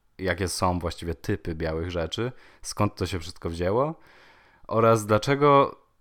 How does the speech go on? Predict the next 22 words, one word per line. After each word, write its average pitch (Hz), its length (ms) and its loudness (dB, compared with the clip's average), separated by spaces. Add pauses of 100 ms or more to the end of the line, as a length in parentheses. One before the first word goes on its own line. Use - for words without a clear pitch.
(340)
dzięki 107 360 -2
temu 107 260 0
uświadomiłem 98 600 -2
sobie, 92 240 -4
że 90 120 -6
zawsze 98 600 -2
żyłem 92 400 0
na 92 100 0
pograniczu 92 500 -6
jakichś 87 240 -10
dwóch 87 260 -12
światów - 640 -8
i 92 80 -6
nie 90 120 -4
mogłem 90 260 -4
się 90 140 -6
od 80 100 -12
tego 85 260 -6
uwolnić, 82 560 -6 (600)
oraz 127 580 6
o 131 140 -2
tym, 139 460 0